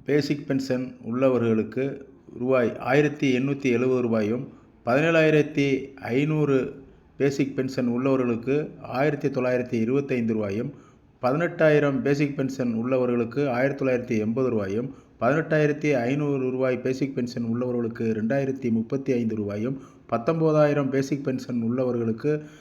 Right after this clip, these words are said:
ரெண்டாயிரத்தி தொண்ணூறு ரூபாயும், பத்தொம்போதாயிரத்தி ஐந்நூறு பேசிக் பென்ஷன் உள்ளவர்களுக்கு ரெண்டாயிரத்தி நூத்தி நாப்பத்தைந்து ரூபாயும், இருபதாயிரம்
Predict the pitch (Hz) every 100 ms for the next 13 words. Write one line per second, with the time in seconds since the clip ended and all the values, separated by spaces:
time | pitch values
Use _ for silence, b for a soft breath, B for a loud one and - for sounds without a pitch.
0 | B B 120 135 147 147 139 139 123 -
1 | - - - 123 139 143 131 127 113 101
2 | 117 151 B B - 117 156 165 160 160
3 | 156 151 160 131 127 139 135 131 101 -
4 | B B _ _ _ _ _ _ 147 147
5 | 143 135 131 127 120 120 131 120 117 113
6 | 151 170 160 107 113 139 151 143 143 131
7 | 151 147 135 135 - 127 120 120 117 107
8 | 123 151 B B - 139 170 170 160 160
9 | 156